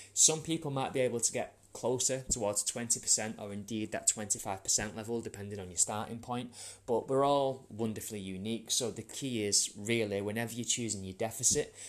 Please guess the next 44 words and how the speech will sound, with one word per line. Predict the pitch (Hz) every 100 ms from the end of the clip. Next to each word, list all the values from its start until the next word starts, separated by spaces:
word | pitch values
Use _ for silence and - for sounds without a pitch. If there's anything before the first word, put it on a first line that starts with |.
| - -
just | 147 151
listen | 151 165 - 143 127
to | 107
the | 110
signals | - 135 131 131 131 113
and |
the | 95
feedback | - 120 117 113 - -
that | -
your | 107 107
body's | 104 104 95 -
giving | 104 110 127
you. | 143 147 - - - - 139
Always | 151 180 -
try | - 151
and | 147
do | 143 147
something | 156 156 160 160
for, | 147 123 104 -
if | -
you | 117
can, | - 127 147
four | 127 131 123
weeks | 123 131 -
or | 135 123
so. | - 123 135 -
And | 107
over | 120 139 135
that | 127 -
period | 131 117 107
of |
time, | - 123 104 92 - - - -
you'll | 127 135
know | 127 127 101 98 -
if | 113
the | 123
deficit | 113 110 107 - -
that | 78
you've | 104 101
set | - 143 -
for | -
yourself | 107 - 101 95 95
is | 92
working. | 107 139 139 165